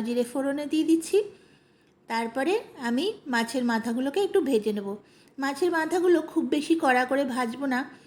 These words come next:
একটু হালকা হালকা করে নরম নরম করে ভেজে নেব। দেখুন এক পিঠ আমার ভাজা হয়ে গেছে, উল্টে দিয়ে আরেক পিঠ ভেজে নিচ্ছি। এই সময় কিন্তু মাছের মাথাগুলো আমি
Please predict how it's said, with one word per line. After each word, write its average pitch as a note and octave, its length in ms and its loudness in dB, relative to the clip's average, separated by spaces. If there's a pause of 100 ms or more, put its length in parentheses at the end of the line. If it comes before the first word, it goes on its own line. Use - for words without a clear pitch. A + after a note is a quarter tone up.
(260)
একটু D4+ 200 -4 (100)
হালকা B3 280 -4
হালকা B3+ 300 0
করে E4+ 120 2 (140)
নরম A#3 320 2
নরম B3 280 0
করে D4 100 0 (100)
ভেজে A3 280 0
নেব। G3 120 -6 (600)
দেখুন C#4 180 -4 (100)
এক B3+ 120 -8
পিঠ E4 200 0
আমার D4 140 -2 (100)
ভাজা C4+ 300 0
হয়ে C#4+ 240 -2
গেছে, C#4+ 240 -4 (320)
উল্টে A#3+ 300 -2
দিয়ে E4 120 2 (100)
আরেক A3+ 220 0
পিঠ E4 220 0
ভেজে A3 280 -2
নিচ্ছি। G3+ 280 -8 (480)
এই D4 140 2
সময় F4+ 300 -2
কিন্তু F#4 220 -2 (140)
মাছের C4 320 0
মাথাগুলো B3+ 420 0
আমি F4+ 120 -4